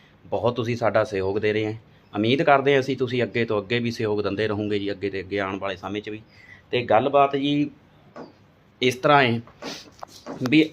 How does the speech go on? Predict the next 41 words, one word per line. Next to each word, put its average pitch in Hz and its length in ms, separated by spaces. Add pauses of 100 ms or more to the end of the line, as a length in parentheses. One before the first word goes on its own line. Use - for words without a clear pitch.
(100)
ਅੱਜ 120 160
ਦੀ 147 160
ਜਿਹੜੀ 147 200
ਮੇਨ 120 300
ਮਕਸਦ 120 440
ਦੀ 113 180
ਗੱਲ 104 220
ਹੈ 113 120
ਵੀ 117 180 (160)
ਅੱਜ 117 180
ਨਾ 123 180
ਜੀ 135 100
ਮੈਂ 127 400
ਰਿਲੈਕਸ 104 380
ਹਾਂ 117 80
ਜੀ, 117 120
ਮੇਰਾ 110 260
ਮਨ 104 280
ਐਨ 113 180
ਸੰਤੁਸ਼ਟ 98 540
ਹੈ 104 100
ਜੀ। 110 160
ਅੱਜ 104 160
ਮੈਨੂੰ 104 260
ਨੀਂਦ 92 240
ਵੀ 107 140
ਰਾਤ 101 240
ਨੂੰ 101 80
ਖੁੱਲ੍ਹ 98 260
ਕੇ 120 100
ਆਈ 107 220
ਹੈ 101 60
ਜੀ, 101 120 (460)
ਨਹੀਂ 107 300
ਵੀਹ 110 200
ਦਿਨ 117 140
ਤੋਂ 107 160
ਮੈਂ 104 160
ਬਹੁਤ 95 320
ਹੈਰਾਨ 87 140
ਹਾਂ। 87 160